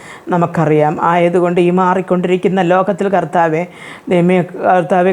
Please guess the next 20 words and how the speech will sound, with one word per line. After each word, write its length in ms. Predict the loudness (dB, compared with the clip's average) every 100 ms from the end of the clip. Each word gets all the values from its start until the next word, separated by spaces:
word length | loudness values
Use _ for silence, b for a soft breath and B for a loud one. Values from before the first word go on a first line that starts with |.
| 0
കള്ളവും 380 | 0 2 0 0
കപടവും 460 | -2 0 0 0 0
ദുഷ്ടതയും 480 | -4 -4 -2 0 0
നിറഞ്ഞ 260 | -2 -2
ഈ 200 | -2 -2
ലോകത്ത്, 440 | 0 0 0 2 2
കർത്താവേ, 420 | 2 0 0 0
നിൻ്റെ 300 | -2 0 0
വചനത്തിൽ 480 | 2 0 -2 -2 -2
ഞങ്ങൾ 280 | -2 0 0
ആശ്രയിച്ച് 640 | -2 0 0 -2 -4 -6 B B B B 0
മുമ്പോട്ട് 520 | 2 4 4 2 0
പോകുവാനുള്ള 760 | 2 0 2 0 0 0 0 0
ഒരു 200 | 0 -2 -4
കൃപ 220 | -4 0 -2 -4 B B B -6
ഞങ്ങൾക്ക് 460 | -2 0 0 0 2
ഓരോരുത്തർക്കും 760 | 4 4 2 2 -2 0 -2
നൽകി, 300 | -2 -2 -4 -2
നൽകിത്തരണമെന്ന് 880 | -2 -2 -2 -2 -2 0 0 -2 -2
പ്രാർത്ഥിക്കുന്നു. 760 | -2 0 0 -2 -4 -4 -4